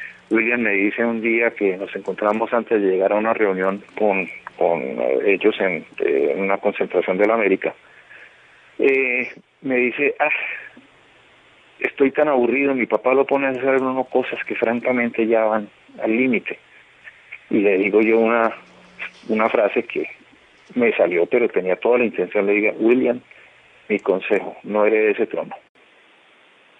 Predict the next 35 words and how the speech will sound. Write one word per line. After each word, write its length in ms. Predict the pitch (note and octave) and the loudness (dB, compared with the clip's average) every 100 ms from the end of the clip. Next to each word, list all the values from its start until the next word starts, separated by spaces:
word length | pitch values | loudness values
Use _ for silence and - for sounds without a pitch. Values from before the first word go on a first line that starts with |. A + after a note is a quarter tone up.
| - _ _ - | -20 _ _ -4
Eso 180 | G2 | 0
me 140 | G#2+ G2 | 4 4
dijo 220 | F2 G2+ | 4 4
William 360 | A2 A2+ A2+ G#2+ | 4 2 2 0
esa 200 | G#2 G#2+ | 2 2
vez. 200 | A#2+ C3 - _ - - - - - - - | 2 0 -8 _ -20 -20 -20 -20 -20 -20 -6
El 240 | C3 A#2 A#2 | -2 0 0
día 360 | C3+ C3+ C3+ | -2 0 -2
en 80 | C3 | -2
que 120 | B2 | -6
cogieron 440 | - G#2 A2+ A#2+ B2 | -2 0 2 2 2
al 120 | A#2 | 0
mayor 280 | G2+ G2+ A2 | 2 2 4
del 180 | B2 A#2+ | 2 2
Basto, 360 | A#2+ A#2+ - | 0 0 -4
yo 160 | A2+ A2+ | 0 0
paso 240 | A#2+ A2+ | 0 0
un 80 | B2 | 0
momento, 540 | A#2 A2+ G#2+ - A#2+ - - _ _ - _ - A2+ | 0 0 0 0 -2 -2 -20 _ _ -20 _ -4 -2
eh, 320 | G#2+ F#2+ F#2 - | 0 -2 -6 -6
por 200 | - F#2 | -2 0
su 100 | - | -2
casa, 320 | - A#2 B2 A#2+ | 0 0 2 2
es 80 | |
hora 200 | A#2 G#2+ | 2 2
de 60 | G#2 | 2
almuerzo, 420 | F#2 A2+ B2 - | 2 2 0 0
él 60 | A#2 | -2
me 100 | A2 | -2
invita 400 | G#2 G#2 G#2+ G#2+ | -2 -2 0 -2
a, 800 | G2 - F#2+ D#2 - - F#2 E2+ | -2 -6 -4 -6 -8 -4 0 0
a 40 | |
compartir 520 | - F#2 F2+ - F#2+ | -2 0 0 0 -4
su 100 | - | 2
almuerzo, 420 | G#2 A#2 A#2 B2 | 2 4 2 -2